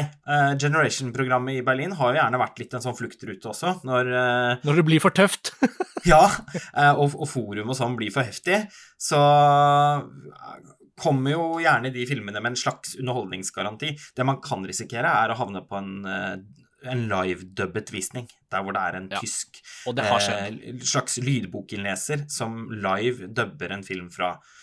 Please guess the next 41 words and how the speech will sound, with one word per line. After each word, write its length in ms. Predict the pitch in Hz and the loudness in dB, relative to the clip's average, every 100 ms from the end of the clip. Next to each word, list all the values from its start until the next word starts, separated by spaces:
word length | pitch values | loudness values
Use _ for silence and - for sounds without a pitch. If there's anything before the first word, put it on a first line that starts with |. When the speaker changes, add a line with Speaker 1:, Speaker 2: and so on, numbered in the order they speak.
| - _ | -20 _
Speaker 1:
for 160 | - 98 | -8 -4
eksempel, 800 | - 90 - 101 92 95 92 95 | -6 -8 -8 -6 -6 -6 -6 -6
eh, 540 | 95 95 95 95 92 92 | -6 -6 -6 -6 -4 -4
<laughs> 40 | |
Nederland 560 | 101 - 90 90 90 90 | -2 -4 -4 -6 -6 -8
eller, 360 | 90 90 87 87 | -8 -8 -10 -10
eh, 440 | 90 87 87 87 87 - | -12 -10 -12 -12 -16 -10
Frankrike. 400 | 104 - 101 131 | -10 -8 -10 2
Speaker 2:
Det 80 | 202 | 4
har 140 | 147 | 6
jo 80 | 190 | 6
ofte 180 | - 156 | 2 0
vært 140 | 165 | 2
tilfelle 320 | 185 151 143 143 | 2 2 2 2
med 80 | |
de 80 | 151 | 2
norske 380 | 170 165 - - | 2 0 -6 -8
filmene. 380 | 131 101 95 139 - | -8 -8 -10 -10 -10
Speaker 1:
Ja, 220 | - - - _ | -6 -4 -6 _
så 160 | - 143 | -10 0
det 140 | 147 | 2
er, 220 | 151 185 180 | 4 4 2
så 140 | 156 175 165 | 2 2 2
man 140 | 170 | 4
har 160 | 165 143 | 4 4
jo 60 | 165 | 2
hatt 160 | 147 | -2
noen 160 | 135 135 | -6 -6
kjipe 240 | 139 - | -6 -8
opplevelser 880 | - 104 90 90 107 101 101 101 98 | -6 -2 -2 -4 -6 -4 -4 -6 -2
der 160 | 98 104 | 0 0
borte 380 | 110 - - 120 | 0 -10 -2 2
<laughs> 320 | 135 143 - - | 2 0 -2 -2
i, 100 | 147 - - - | -4 -6 -12 -2
Speaker 2:
Ja. 140 | 127 | -2
Speaker 1:
i 160 | 123 127 | 0 0
Generation 540 | 127 123 123 120 143 120 | 2 2 2 0 -2 -2
også, 240 | 185 208 | 2 4
men 240 | 180 165 160 | 4 2 -4
ofte 400 | 147 147 - 120 | -8 -8 -2 4
har 760 | 127 139 139 139 139 135 123 | 6 6 4 4 2 2 0